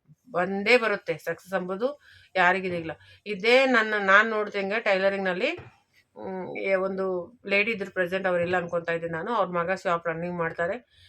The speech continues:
ಅವ್ರಿಗೆ ಏನು ಪ್ರಶಸ್ತಿ ಬಂದಿದೆ ಗೊತ್ತಾ? ಇದ್ರಲ್ಲಿ ಟೈಲರಿಂಗ್‌ನಲ್ಲೇ ಪ್ರಶಸ್ತಿ ಬಂದಿದೆ. ಅವ್ರು ನೋಬೆಲ್ ಬಹುಮತ ಏನೋ, ಸಾರಿ, ಏನೋ ಗೊತ್ತಿಲ್ಲ ಪ್ರೆಸೆಂಟ್. But ಅವರು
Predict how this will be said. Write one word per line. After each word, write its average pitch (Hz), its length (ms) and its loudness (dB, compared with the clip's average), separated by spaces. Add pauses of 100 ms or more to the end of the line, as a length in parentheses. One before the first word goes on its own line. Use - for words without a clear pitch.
(200)
ಅವ್ರಿಗೆ 185 560 2 (760)
ಏನು 247 240 2
ಪ್ರಶಸ್ತಿ 214 420 -2
ಬಂದಿದೆ 190 320 0
ಗೊತ್ತಾ? 180 260 -2
ಇದ್ರಲ್ಲಿ 208 300 0
ಟೈಲರಿಂಗ್‌ನಲ್ಲೇ 208 600 0
ಪ್ರಶಸ್ತಿ 202 460 -4
ಬಂದಿದೆ. 185 240 -4
ಅವ್ರು 175 180 -2
ನೋಬೆಲ್ 185 320 -2
ಬಹುಮತ 180 420 -4
ಏನೋ, 202 260 -4
ಸಾರಿ, 170 280 -4
ಏನೋ 175 180 -2
ಗೊತ್ತಿಲ್ಲ 175 340 -4
ಪ್ರೆಸೆಂಟ್. 175 460 -6
But - 320 -10 (180)
ಅವರು 175 280 0